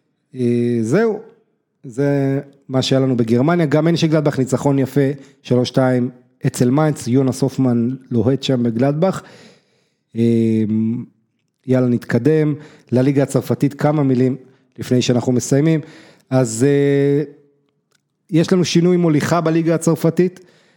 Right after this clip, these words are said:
ליל, ליל, הוביל את הטבלה, ליל עדיין הקבוצה שלא הפסידה, יש לה חמישה ניצחונות ושלוש תוצאות תיקו,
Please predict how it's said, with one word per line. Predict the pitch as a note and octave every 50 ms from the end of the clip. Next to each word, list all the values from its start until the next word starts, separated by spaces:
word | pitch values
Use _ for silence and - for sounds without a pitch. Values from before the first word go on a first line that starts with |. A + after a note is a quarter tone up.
| _ _ _ _ _ _ -
ליל, | A#2 A2+ A#2 A#2+ B2 B2+ B2+ C3 C3+ C#3+ C#3 C#3 C#3 C#3 C3+ C3+ C3 C3 B2+ C3 C3 C3 D3 - - -
ליל, | D3+ C3 E3 F3+ C#3+ A2 - - - -
הוביל | A2 A2 G#2 A2+ C#3+ C#3+
את | C#3 -
הטבלה, | B2 - A2+ G2+ G#2 C3 D#3+ F#3+ F3+ - - -
ליל | C#3 F3 G3
עדיין | G#3 E3+ G3+ G#3 A3 G#3+
הקבוצה | E3+ - E3 D#3+ - F#3+ G3 F#3+ D#3+
שלא | - D#3+ E3+ E3+
הפסידה, | D3+ - - A3 A3+ F3 B2+ F2+ - - _ _ _ _
יש | - -
לה | B2+ A#2+ A#2+ A2+ - - - - - - - - _ _
חמישה | - - B2+ B2+ B2 - D3+ D#3
ניצחונות | D#3+ D#3 C#3+ - C#3+ D3+ D3+ C#3 C3+
ושלוש | C#3 C3+ - - B2+ C3 B2+ -
תוצאות | - B2 - - C3+ - - -
תיקו, | D3+ E3 E3 E3+ - G3+ G3